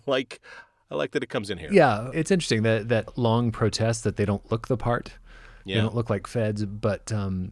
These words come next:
Speaker 2: you know what? Frank Long is, is not exactly Sergeant Joe Friday either. I mean, he's
Speaker 1: That's
Speaker 2: kinda
Speaker 1: true.
Speaker 2: slovenly. His
Speaker 1: Yeah.
Speaker 2: suit is dirty. Uh, his, his
Speaker 1: His hat.
Speaker 2: tie is, is
Speaker 1: Not a great
Speaker 2: loose.
Speaker 1: hat.
Speaker 2: His hat's fucked up. Yeah, I mean,
Speaker 1: Mm-hmm.
Speaker 2: so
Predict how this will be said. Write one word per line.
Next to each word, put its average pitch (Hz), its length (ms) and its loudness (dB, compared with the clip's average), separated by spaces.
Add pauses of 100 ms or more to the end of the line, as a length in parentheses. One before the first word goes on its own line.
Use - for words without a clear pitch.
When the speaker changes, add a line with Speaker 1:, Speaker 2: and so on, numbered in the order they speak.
Speaker 2:
you 120 100 -6
know 185 100 0
what? 220 360 2
Frank 196 260 2
Long 165 280 6
is, 107 240 4
is 101 360 0
not 110 240 2
exactly 101 640 4
Sergeant 101 460 2
Joe 101 180 0
Friday 95 640 0
either. 107 440 -4
I 107 100 -4
mean, 107 180 4
he's 139 120 4
Speaker 1:
That's - 100 -6
Speaker 2:
kinda 135 140 4
Speaker 1:
true. 120 60 4
Speaker 2:
slovenly. 95 760 0 (340)
His 113 160 2
Speaker 1:
Yeah. 110 60 0
Speaker 2:
suit 120 200 4
is 113 140 4
dirty. 101 580 2 (240)
Uh, 90 260 -2
his, 101 240 -2
his 107 80 -8
Speaker 1:
His 104 160 -2
hat. 98 100 -2
Speaker 2:
tie 98 240 2
is, 92 300 0
is 101 160 -4
Speaker 1:
Not 98 80 -2
a 87 40 -4
great 101 160 2
Speaker 2:
loose. 90 240 2
Speaker 1:
hat. - 60 -2
Speaker 2:
His 101 120 0
hat's 95 380 -6
fucked - 280 -8
up. 92 140 -6
Yeah, 127 300 2
I 110 140 0
mean, 104 400 2
Speaker 1:
Mm-hmm. 107 80 -4
Speaker 2:
so 98 360 2